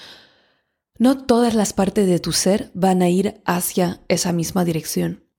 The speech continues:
Las partes de tu ser, me refiero a la parte mental, la parte física, la parte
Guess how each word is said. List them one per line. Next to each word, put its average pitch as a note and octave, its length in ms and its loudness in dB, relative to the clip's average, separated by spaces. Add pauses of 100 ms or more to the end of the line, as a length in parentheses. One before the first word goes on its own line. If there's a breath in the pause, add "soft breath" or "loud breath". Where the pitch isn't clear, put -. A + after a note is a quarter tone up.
(340)
Las G3 360 0
partes A#3+ 420 0
de F#3 80 0
tu F3+ 140 -6
ser, F#3 480 0
me F3+ 100 2
refiero F3 560 -2
a D#3+ 300 -10
la F3 180 -2
parte F3 480 -2
mental, F3+ 640 0
la A3 140 -4
parte - 500 -4 (100)
física, A3+ 600 -2 (340 loud breath)
la F3 220 0
parte E3 440 0